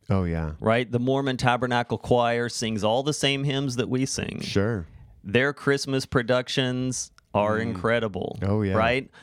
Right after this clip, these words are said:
Speaker 2: All of these things that, that feign this commonality, but behind the curtain,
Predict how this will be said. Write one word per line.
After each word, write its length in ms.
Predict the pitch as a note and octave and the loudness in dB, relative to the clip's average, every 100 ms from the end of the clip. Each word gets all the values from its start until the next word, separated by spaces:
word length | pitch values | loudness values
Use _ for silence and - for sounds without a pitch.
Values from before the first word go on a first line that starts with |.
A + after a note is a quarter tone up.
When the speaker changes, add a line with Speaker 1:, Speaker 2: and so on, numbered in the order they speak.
| - _ | -20 _
Speaker 2:
All 260 | B2+ C#3+ E3 | 4 4 0
of 100 | D3+ | 0
these 220 | D3 - | 0 2
things 420 | C#3 C#3 C3+ A2 | 2 2 -2 0
that, 220 | A#2+ A2 - - - - | 0 0 -6 -20 -20 -2
that 200 | A#2+ A2+ | 0 0
feign 460 | - B2+ C3 C#3 C3+ | 0 0 2 0 0
this 160 | A2 - | -2 -2
commonality, 1040 | - G#2+ G#2+ G#2 G#2 A#2 G#2+ G1+ G1+ - - - _ _ - | -2 0 0 0 2 2 0 -4 -6 -10 -20 -20 _ _ -14
but 560 | G2 F#2+ G#2+ A2 - - - _ _ _ _ _ - - | 0 2 2 0 -6 -16 -20 _ _ _ _ _ -8 0
behind 520 | G2+ A2 A2+ B2+ C#3 | 0 2 2 2 0
the 120 | C3+ | -2
curtain, 640 | - D3 D#3+ - G2 A#2+ | 0 0 0 -4 -6 -4